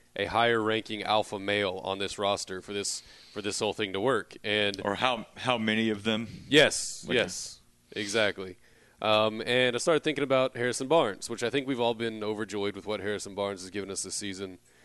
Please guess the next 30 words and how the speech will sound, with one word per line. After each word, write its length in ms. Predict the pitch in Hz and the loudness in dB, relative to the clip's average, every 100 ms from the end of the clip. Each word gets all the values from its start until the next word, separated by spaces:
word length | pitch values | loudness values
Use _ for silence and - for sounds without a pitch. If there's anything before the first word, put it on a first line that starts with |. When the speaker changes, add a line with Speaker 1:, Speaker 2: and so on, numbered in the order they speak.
| _ - | _ -2
Speaker 1:
And 460 | 101 101 95 95 | 2 2 0 0
nobody 400 | 110 110 107 101 | 0 2 2 0
quite 280 | 101 117 101 | 0 0 0
expected 500 | 95 - 117 - 113 | -2 -4 -4 -4 -4
this, 440 | 113 113 - - - | -2 -2 -2 -8 -8
and 580 | 101 98 95 95 92 87 | -6 -6 -6 -12 -16 -8
the 100 | 101 | -4
opinion 460 | 98 - 123 117 113 | -4 -4 -4 -2 -2
of 100 | 101 | -2
him 220 | 110 104 | -2 -4
has 100 | 95 | -8
been, 440 | - 110 101 98 87 - - - - | -4 -4 -4 -6 -16 -20 -20 -12 -2
uh, 300 | 104 98 95 - | 2 4 2 2
turned 200 | 143 135 | 2 4
on 100 | 113 | 4
its 160 | - | 2
head 260 | 120 95 - | 2 2 0
quite 180 | 117 95 | -2 -2
a 60 | |
bit. 280 | 87 90 78 _ _ _ _ - 95 | -2 -6 -8 _ _ _ _ -8 4
But 380 | 156 131 117 - - - _ _ _ _ _ _ - _ - _ | 6 6 4 -4 -20 -20 _ _ _ _ _ _ -20 _ -20 _
there's 260 | - 135 127 | 0 2 4
not, 300 | 160 185 - - | 4 4 0 -2
I 60 | |
don't 160 | 160 170 | 0 2
believe 240 | 131 139 | 2 2
in 100 | 127 | 2
the, 240 | 117 104 98 | 2 2 0
you 80 | - | -4
know, 120 | 107 | -6